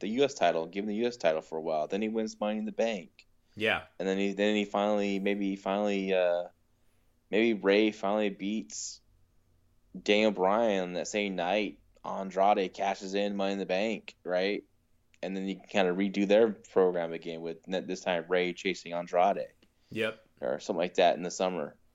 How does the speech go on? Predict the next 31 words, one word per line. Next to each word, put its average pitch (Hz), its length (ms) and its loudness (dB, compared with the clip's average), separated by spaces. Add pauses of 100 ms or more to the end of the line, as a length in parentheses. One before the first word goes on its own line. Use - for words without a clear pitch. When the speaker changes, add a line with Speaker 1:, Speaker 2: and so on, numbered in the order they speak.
(200)
Speaker 1:
So, 64 480 -4 (400)
um, 60 420 -4 (1120)
you 95 180 -2
know, 87 120 -4
yeah, 131 220 4
that'd 143 180 2
be, 135 100 -2
that'd 127 220 -4
be - 40 -20
cool. 170 180 -2
I 131 40 0
think 123 160 -10
Rey 104 80 -2
would 110 100 -2
be 113 80 -4
a 110 40 -4
nice 113 200 -4
candidate. 110 440 -6
And 110 140 0
I, 135 140 2
now, 151 220 -2
now, 151 220 -4
now 156 220 -2
I'm 165 100 -2
into 165 160 -4
this. 92 200 -8
Now 123 100 -2
I - 40 -2
want 139 200 -4
Rey 143 140 2
versus 139 320 -6